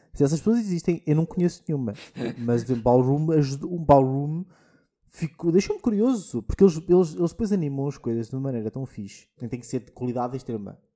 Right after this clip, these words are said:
Speaker 1: É muito excelente qualidade, mas não é por causa disso, é a forma como eles animam, a, o dinamismo da animação, a forma como os personagens falam sobre o tema, como as metáforas visuais acontecem, que ficas curioso com isso.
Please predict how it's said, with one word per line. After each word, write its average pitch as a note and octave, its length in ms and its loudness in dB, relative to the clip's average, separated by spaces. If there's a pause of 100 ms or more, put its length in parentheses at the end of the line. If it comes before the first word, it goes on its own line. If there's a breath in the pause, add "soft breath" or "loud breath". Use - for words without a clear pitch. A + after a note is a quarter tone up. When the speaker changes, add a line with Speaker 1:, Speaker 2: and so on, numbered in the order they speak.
(240)
Speaker 1:
É C3+ 80 0
muito E3+ 280 4
excelente F#3+ 220 -4
qualidade, B2 340 2
mas C3 80 -4
não D3+ 80 -2
é D#3 40 0
por - 60 -12
causa E3+ 180 0
disso, - 120 -4
é A#2+ 40 2
a A#2 40 -6
forma D3+ 240 0
como D3 160 -4
eles C#3+ 200 0 (360 soft breath)
animam, C#3 500 2
a, B2 140 -2
o B2+ 80 -2
dinamismo C#3+ 580 -2
da C3 80 -2
animação, C#3 760 -4 (260 soft breath)
a - 40 -16
forma C#3 200 2
como D3+ 140 -6
os C3+ 80 -4
personagens C#3 360 -4
falam D3 300 0
sobre C#3+ 240 -6
o D#3+ 40 -4
tema, C3+ 520 -2 (220 soft breath)
como C3+ 200 0
as C3+ 80 2
metáforas C3+ 400 -2
visuais C3+ 360 -2
acontecem, A#2 720 -8 (480 soft breath)
que - 80 -20
ficas F3+ 240 -2
curioso D#3 320 -2
com A#2 180 -8
isso. - 280 -14